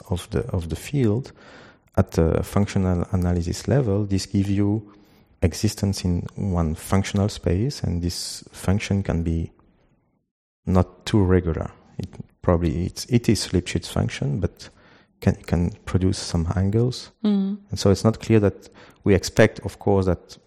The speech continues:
Speaker 1: where you have location of the charges, the solution should have a, will probably have a, a singular behavior because, uh, because of the singularity produced by the, the, the Dirac mass.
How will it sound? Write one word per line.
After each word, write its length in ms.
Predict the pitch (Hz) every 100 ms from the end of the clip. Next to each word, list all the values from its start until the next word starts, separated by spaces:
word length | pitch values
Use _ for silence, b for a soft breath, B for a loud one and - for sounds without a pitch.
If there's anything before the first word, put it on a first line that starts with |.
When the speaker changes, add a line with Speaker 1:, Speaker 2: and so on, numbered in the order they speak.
| _ _ - -
Speaker 1:
where 220 | 101 95
you 120 | 90 87
have 280 | 90 87
location 460 | 92 90 - 110 107
of 80 | 92
the 60 | 87
charges, 840 | - 143 113 90 95 107 - -
the 80 | -
solution 600 | - 92 95 95 - - - -
should 240 | - 110
have 240 | 98 90 87
a, 80 | 85 _ b b b b b _ -
will 160 | 113
probably 400 | - - 90 87
have 220 | 87 87
a, 60 | 85
a 140 | 85 92
singular 420 | - 98 90 85
behavior 640 | 87 87 143 101 90 113 139 B B B B -
because, 460 | - - 87 87 90
uh, 100 | -
because 320 | 87 - 90
of 180 | 82 76
the 100 | -
singularity 680 | - - 92 90 82 85 -
produced 520 | - 82 85 123 92
by 100 | 85
the, 220 | 85 90 85 - -
the, 160 | -
the 100 | -
Dirac 320 | - 95 95 110
mass. 340 | 113 104 -